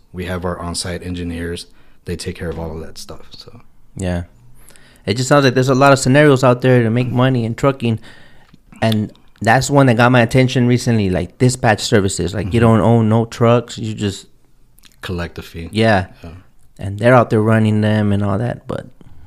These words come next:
Speaker 2: mm,
Speaker 1: There's different
Speaker 2: you,
Speaker 1: ways
Speaker 2: you
Speaker 1: of
Speaker 2: give up something, that's what you get. Like,
Speaker 1: Yeah.
Speaker 2: you don't wanna put in the work and dispatch your own shit, so it comes with a little fee, right?
Speaker 1: Yeah, and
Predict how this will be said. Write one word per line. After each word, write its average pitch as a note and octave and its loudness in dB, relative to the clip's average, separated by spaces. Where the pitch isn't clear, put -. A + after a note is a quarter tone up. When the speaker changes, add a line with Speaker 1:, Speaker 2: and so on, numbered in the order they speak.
Speaker 2:
mm, C#3 -8
Speaker 1:
There's A#2+ -2
different B2 2
Speaker 2:
you, G2 0
Speaker 1:
ways F#2+ 0
Speaker 2:
you - -2
Speaker 1:
of - -2
Speaker 2:
give C#3+ 0
up C3 0
something, D3 -2
that's B2+ -2
what C#3 -4
you A#2+ -4
get. - -6
Like, A2 -6
Speaker 1:
Yeah. E2+ -6
Speaker 2:
you C3 0
don't B2+ 2
wanna B2 0
put B2+ -2
in B2 0
the A2 -2
work A#2+ 2
and A2 -2
dispatch A2+ -6
your F#2+ -2
own D3 -4
shit, - -10
so - -10
it - -20
comes A#2 -10
with G2+ -8
a G2 -4
little G2+ -6
fee, C3 -6
right? A#2+ -2
Speaker 1:
Yeah, G#3 2
and D3 0